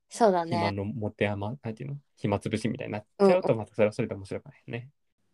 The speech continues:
Speaker 1: なんかその、アバターの中で、
Speaker 2: うん。
Speaker 1: アバターの中で？バーチャル空間の中で、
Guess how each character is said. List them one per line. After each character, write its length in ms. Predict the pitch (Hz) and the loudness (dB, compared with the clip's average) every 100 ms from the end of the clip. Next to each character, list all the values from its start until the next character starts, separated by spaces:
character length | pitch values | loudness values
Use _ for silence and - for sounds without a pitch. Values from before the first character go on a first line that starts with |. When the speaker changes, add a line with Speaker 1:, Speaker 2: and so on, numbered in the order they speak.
| _ | _
Speaker 1:
な 120 | 240 | -2
ん 20 | 262 | 0
か 120 | 226 | 0
そ 140 | - | 4
の、 220 | 226 226 - _ _ _ | 6 4 2 _ _ _
ア 100 | 233 | 2
バ 140 | 240 339 | 6 6
タ 120 | 392 | 8
ー 160 | 381 | 8
の 120 | 370 359 | 6 4
中 320 | 359 359 262 | 2 2 2
で、 480 | 190 196 196 165 - _ _ - | 4 6 4 2 -4 _ _ -14
Speaker 2:
う 40 | |
ん。 200 | 123 113 107 _ _ | -12 -12 -18 _ _
Speaker 1:
ア 100 | 190 | -6
バ 120 | 220 | -2
タ 140 | 233 | 2
ー 20 | 233 | 2
の 100 | 220 | 2
中 240 | 220 - | 0 -2
で？ 220 | - 180 - _ _ _ _ _ _ - | -6 -10 -20 _ _ _ _ _ _ 6
バ 100 | 269 | 6
ー 40 | |
チ 80 | 320 | 8
ャ 20 | |
ル 80 | 311 | 6
空 160 | 349 | 4
間 160 | 330 262 | 6 6
の 100 | 185 | 6
中 260 | 196 196 170 | 4 2 2
で、 420 | 165 175 165 | 2 2 0